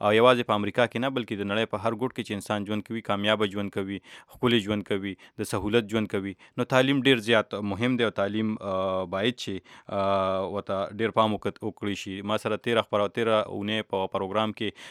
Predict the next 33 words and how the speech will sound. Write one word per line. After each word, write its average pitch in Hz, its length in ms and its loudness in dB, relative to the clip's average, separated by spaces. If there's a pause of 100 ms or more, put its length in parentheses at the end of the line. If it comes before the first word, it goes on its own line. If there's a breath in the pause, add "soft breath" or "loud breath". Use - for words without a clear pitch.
تاج 107 180 0
اکبر 110 220 6
صاحب 123 220 2
راغلی 101 280 4
و. 92 40 -4
تاج 95 200 -2
اکبر 101 220 2
صاحب 113 220 -2 (100)
هم 110 280 -4
دغه 104 220 2
خبره 101 320 0
کوله. 107 340 0
هغوی 95 440 -2
ویلي 107 260 -4
چې - 80 -12
دلته 101 280 -8 (100)
ما 110 100 4
ته 107 80 0
تپوس 127 400 -2
وکړو 101 160 -6
چې - 120 -12
د 95 40 -10
امریکا 98 440 -2
په 101 200 -4
نیویارک 98 460 0
ښار 107 200 2
کې 101 160 -6 (400 loud breath)
پښتانه 107 440 0
په 101 220 0
غټه 135 220 -4
شمېره 110 340 0
کې 101 140 -6
دي. 92 140 -8